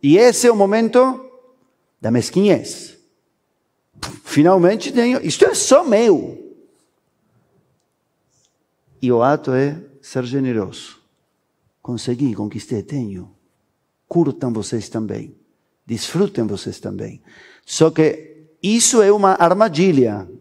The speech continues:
amigas e amigos. Por quê? Porque algumas vezes o que parece que é que eu quero compartilhar com os outros, cuidado,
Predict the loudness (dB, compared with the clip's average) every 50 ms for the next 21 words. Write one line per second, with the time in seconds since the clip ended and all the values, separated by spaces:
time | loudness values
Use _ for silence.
0 | _ _ _ _ _ _ _ -6 -4 -2 0 0 0 0 -2 -2 -2 -4 -2 -2
1 | -2 -2 -4 -8 -12 -14 -16 -20 -20 -20 _ _ _ -2 -2 0 2 2 2 2
2 | 0 -4 -10 -20 -20 -20 -20 _ _ _ _ -6 -2 0 2 2 2 2 2 2
3 | 2 2 2 2 2 2 2 0 -2 -2 -4 -8 -14 -16 _ _ _ _ _ _
4 | _ -2 0 2 2 2 4 4 4 4 4 6 6 4 4 4 2 -2 -4 -2
5 | 2 2 4 4 4 4 4 2 4 4 4 2 2 2 2 0 2 2 2 2
6 | 2 0 2 4 4 4 4 2 0 0 0 4 4 4 4 2 2 0 0 0
7 | 0 2 2 2 4 4 4 4 4 4 2 2 2 0 0 -2 -4 -10